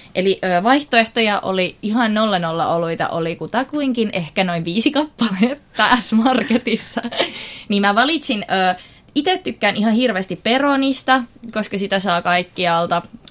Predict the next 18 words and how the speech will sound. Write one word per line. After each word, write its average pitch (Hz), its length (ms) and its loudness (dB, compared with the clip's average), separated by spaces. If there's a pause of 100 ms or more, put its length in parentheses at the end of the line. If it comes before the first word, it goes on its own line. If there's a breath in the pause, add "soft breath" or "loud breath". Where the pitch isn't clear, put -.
(100)
Niin 175 260 -2
sitten, 185 340 0 (100)
ö, 180 120 -2
ja 185 140 -4
se 196 60 -4
on 185 80 -2
semmonen 180 240 -4
kiva 208 300 -2 (280)
kesäinen, 175 720 0
ö, 165 60 -8 (440)
kevyt 175 480 -4 (420)
olutjuoma, 190 720 0
niin 180 180 -4 (300 loud breath)
Peroni 247 460 4
nolla 220 380 4
pilkku 180 420 -2
nolla, 156 500 0
ö, - 680 -6